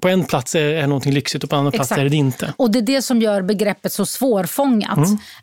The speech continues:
Speaker 2: Och man använder det antingen i bara positiva termer eller i negativa termer. Men det är egentligen både och. Det ena kan inte existera utan det andra.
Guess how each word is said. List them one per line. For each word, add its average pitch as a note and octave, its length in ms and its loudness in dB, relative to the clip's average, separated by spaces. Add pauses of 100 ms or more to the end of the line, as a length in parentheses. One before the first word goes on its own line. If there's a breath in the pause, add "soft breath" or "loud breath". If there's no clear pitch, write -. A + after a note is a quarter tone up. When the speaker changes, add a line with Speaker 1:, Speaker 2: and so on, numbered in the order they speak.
(120)
Speaker 2:
Och A#3 220 0
man B3 140 2
använder A3+ 340 2
det A#3 60 0
antingen B3+ 340 0
i F3+ 140 0
bara A3+ 340 0
positiva G#3 560 0
termer F3+ 400 -2
eller F#3 420 0
i G#3+ 100 0
negativa F#3 580 0
termer. G3+ 380 -4
Men A3+ 140 2
det A#3+ 60 2
är - 20 2
egentligen A#3 420 2
både G#3 320 2
och. - 340 -2
Det G#3 120 0
ena G#3+ 280 2
kan G#3+ 200 0
inte F#3+ 200 -2
existera F#3 440 -2
utan F#3 220 -2
det F#3 80 0
andra. G#3 420 0